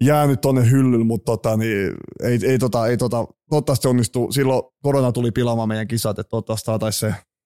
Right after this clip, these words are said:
vielä uudestaan tota, niin, tapahtumaa. Ja se oli, se oli, se oli sen verran hieno kyyti ja on edelleen toi Huuhkajan touhu, et en mä niinku isolla ylpeydellä,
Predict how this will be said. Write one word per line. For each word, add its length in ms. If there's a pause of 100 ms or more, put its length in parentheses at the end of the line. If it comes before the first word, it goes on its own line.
(140)
vielä 220
uudestaan 580
tota, 260
niin, 180 (340)
tapahtumaa. 680
Ja 180 (580)
se 60
oli, 120
se 80
oli, 200 (460)
se 80
oli 200
sen 140
verran 180
hieno 220
kyyti 320
ja 100
on 200
edelleen 520
toi 160
Huuhkajan 460
touhu, 280
et 100
en 100
mä 100
niinku 320
isolla 320
ylpeydellä, 480